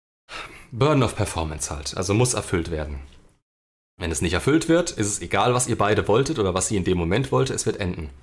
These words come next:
Und von dir ausgehend, du liebst idealistisch. Du liebst die Frau sowieso.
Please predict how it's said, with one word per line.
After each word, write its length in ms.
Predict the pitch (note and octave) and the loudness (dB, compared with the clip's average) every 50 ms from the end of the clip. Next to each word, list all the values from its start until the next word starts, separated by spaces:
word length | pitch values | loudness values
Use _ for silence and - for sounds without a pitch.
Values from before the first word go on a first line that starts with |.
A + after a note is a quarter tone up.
| - _ _ _ _ _ _ _ _ _ _ _ _ _ _ _ - | -20 _ _ _ _ _ _ _ _ _ _ _ _ _ _ _ -2
Und 120 | A2+ G#2 | -2 0
von 140 | G#2+ G#2 F2+ | 2 2 2
dir 200 | G2 B2+ B2 B2 | 2 2 2 2
ausgehend, 540 | C3+ B2+ - - B2+ B2+ C3 C3+ C3+ - - | 2 0 0 2 2 2 2 2 0 -2 -2
du 40 | |
liebst 260 | G#2 G2+ A2 - - A2+ | -2 -2 -2 -2 -2 -2
idealistisch. 720 | G2+ G#2 G#2 G2 G#2 G2+ - - E2+ D2+ - - - - | 0 2 2 2 2 0 -2 -4 -8 -10 -10 -10 -12 -6
Du 100 | - G#2 | -4 -2
liebst 260 | F#2+ A2+ C#3 C3+ - A2+ | 0 0 0 0 -2 -4
die 60 | G#2+ | -4
Frau 220 | - - G2 G2+ | -2 0 0 0
sowieso. 500 | F2+ F#2+ F2+ F#2+ E2+ C#2+ - D2+ C#2 C#2 | 2 0 0 0 -2 -4 -4 -6 -10 -12